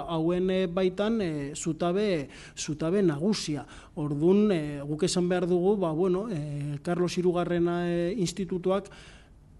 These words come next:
bat egiten duela labek, eh, duen iritziarekin, ez? Eta defendatzen duena da, ba, eh, eredu erabat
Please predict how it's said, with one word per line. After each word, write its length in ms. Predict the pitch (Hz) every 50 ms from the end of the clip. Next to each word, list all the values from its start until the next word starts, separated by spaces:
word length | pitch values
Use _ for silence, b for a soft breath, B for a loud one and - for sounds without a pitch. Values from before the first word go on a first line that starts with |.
| - - - - - - - -
bat 300 | 196 160 226 240 226 190
egiten 380 | 170 170 180 175 185 170 202
duela 420 | 208 196 202 208 220 240 247 220 180
labek, 480 | 170 170 180 208 220 202 185 170 175 165
eh, 120 | 156 151
duen 260 | 143 170 180 196 180
iritziarekin, 720 | 165 151 196 202 - - 170 147 143 139 - - 143 131 139
ez? 180 | 175 185 - 160
Eta 160 | - - 143
defendatzen 560 | 143 - - 160 160 170 165 165 190 180 175
duena 320 | 175 180 185 180 185 180
da, 220 | 180 185 196 226 220 B B B -
ba, 320 | 170 147 147 147 143 143 - - - -
eh, 460 | - 156 147 143 139 139 143 143 156 -
eredu 400 | - 156 151 156 156 165 208 202
erabat 400 | 165 147 156 165 180 196 180 -